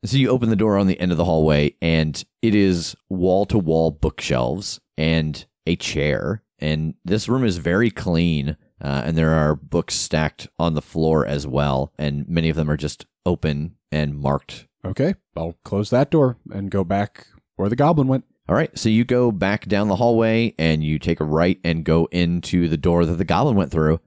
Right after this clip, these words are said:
Speaker 1: And inside of this room is a large dining room table, and there are a couple goblins sitting at it, and Eston is sitting at the head of the table.
Speaker 2: Is there a seat for me?
Speaker 1: There is. There is one across from Eston at the table,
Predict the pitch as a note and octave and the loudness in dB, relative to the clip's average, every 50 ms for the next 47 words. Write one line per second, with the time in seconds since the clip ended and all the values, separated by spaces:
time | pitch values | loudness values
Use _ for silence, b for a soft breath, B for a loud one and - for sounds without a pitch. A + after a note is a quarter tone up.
0 | _ _ - D#2+ E2 E2+ E2 E2 E2 E2+ - - G#2 A2 A2 - A2 A2 A2+ G#2+ | _ _ -2 0 2 2 2 2 0 0 -2 -2 -2 -2 0 0 0 2 2 0
1 | G#2 G#2+ - - A2+ C3 C3 A#2+ A2+ G#2+ - - E2 E2+ F2 E2+ E2 - - E2 | 0 -2 -2 0 0 2 2 2 2 0 0 0 0 0 0 -2 -4 -4 -2 0
2 | E2+ E2+ F2+ G2 F#2 D#2 C#2+ D#2 D#2 E2 E2+ E2+ F2+ G2 F#2 E2+ - - _ _ | 2 2 2 0 0 -2 0 0 2 4 4 2 2 0 -4 -10 -12 -14 _ _
3 | - - D#2 D#2 D#2 F2 G2+ E2 F2 G2 G#2 G#2 - F#2+ F#2+ B2 B2 D#2+ A1+ B1+ | -4 -2 0 0 0 0 0 0 0 0 0 0 0 0 0 0 0 0 -2 -2
4 | G2+ - _ _ - - D#2 D#2+ D#2+ D#2+ D#2+ D#2+ D2 D#2+ D#2+ E2 E2+ - - E2 | -4 -8 _ _ -8 -4 -2 0 0 0 0 0 0 2 2 2 2 2 0 0
5 | D#2+ D#2 D#2+ D#2 - F#2+ - G2 G2 F#2 - D#2+ D#2+ G#2+ B2 A2+ G2+ G2 - - | 0 2 0 0 -2 -4 -6 -6 -4 -4 -2 -2 -2 0 0 0 0 0 0 0
6 | - F#2+ E2 D#2+ D2+ D2 D2 D#2+ F#2+ - _ _ _ - D#2+ E2+ E2+ - - G2+ | 0 0 0 2 2 2 2 2 0 -2 _ _ _ -4 -4 -2 -2 -2 -2 -2
7 | A#2 - - G2+ F2 E2 E2 D#2+ - - D#2+ D#2+ E2 D#2+ D#2+ - F2 E2+ G2+ G#2 | -2 0 0 2 2 2 2 0 0 0 0 0 2 0 0 0 0 0 2 0
8 | G#2 D#2+ D2+ - C#2+ C2 B1+ C2 C#2 - B2+ - _ _ - - A2+ G#2 F#2+ G2 | 0 -2 -2 -2 -2 -2 -2 -2 -2 -4 -6 -8 _ _ -4 -2 -2 -2 0 0
9 | A2 G#2 G2+ G2 G2 - - - A#2 A2 - - C3+ A#2+ A#2 A#2+ C3 E3 B3 - | 0 0 0 0 -2 -4 -6 -6 -6 -6 -4 0 0 2 2 2 0 -2 -4 -8
10 | _ - A2 G#2+ G#2 A#2 F#3+ D4 - - - - - - G2+ G#2+ G#2 F#2 G#2 G#2+ | _ -2 0 2 4 4 4 2 0 -2 -6 -12 -8 -2 0 0 2 2 2 2
11 | G#2+ G2+ F2+ - - - G2+ F#2 F#2+ - - G#2 F#2 - - F#2 F#2 - - G2 | 2 2 0 -2 -2 -2 0 0 0 0 0 0 0 0 0 -4 -4 -2 -2 -2
12 | F#2+ - - - A2 F#2 F2 F2 E2+ F2 - | -2 -2 -2 0 0 0 2 2 0 -2 -4